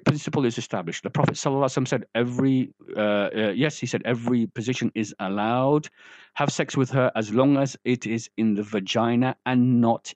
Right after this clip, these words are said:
in the anus." Not anal sex. Now, this is that verse I mentioned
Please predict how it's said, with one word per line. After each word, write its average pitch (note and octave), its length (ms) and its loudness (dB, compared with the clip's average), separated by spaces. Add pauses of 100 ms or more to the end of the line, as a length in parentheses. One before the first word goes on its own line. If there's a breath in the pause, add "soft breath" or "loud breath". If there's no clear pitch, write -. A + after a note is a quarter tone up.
(100)
in A2 220 2
the G#2+ 260 -2
anus." G#2+ 640 -8 (580)
Not C3 380 2 (100)
anal G#2+ 320 2
sex. - 540 -14 (480)
Now, C3+ 320 2 (460)
this F3+ 240 0
is E3+ 140 -2
that F#3+ 200 -2
verse A#2+ 340 0
I B2+ 80 0
mentioned B2+ 460 0